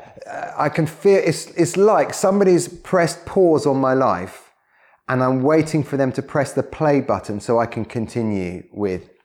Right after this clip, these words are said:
all the things that I want to get done. Well, here is Paul. He's an older man by now,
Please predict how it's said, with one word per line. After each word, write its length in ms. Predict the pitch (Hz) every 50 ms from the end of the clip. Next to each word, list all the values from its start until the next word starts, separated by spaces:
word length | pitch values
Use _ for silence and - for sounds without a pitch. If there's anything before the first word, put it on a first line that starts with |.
| _ _ _ _ _ _ _
all 140 | 113 110
the 100 | 101 104
things 260 | - - 101 95 90 -
that 100 | - -
I 80 | 101
want 300 | 98 98 98 90 85 -
to 360 | - - 95 90 90 92 - - _
get 220 | - 101 85 -
done. 360 | - 127 123 104 92 90 87 - _ _ _ _ _ _ _ _ _ _ _ _ _ _ _ _ _ _ _ _ _
Well, 400 | 131 131 135 139 - - - - - - -
here 260 | - 185 202 208 214
is 100 | 190 -
Paul. 800 | - - - - 202 185 143 110 95 120 139 - - - - _ _ _ _ _ _ _ _ _ _ _ _ _ _ _ _ _ _ _ _ _ _
He's 200 | _ 156 143 123
an 140 | 127 143 139 -
older 340 | 151 175 180 185 151 165
man 460 | 147 131 120 110 104 101 95 95 92 - _ _ _ _ _ _ _
by 160 | - 110 107
now, 540 | 101 98 95 87 85 90 104 120 127 - _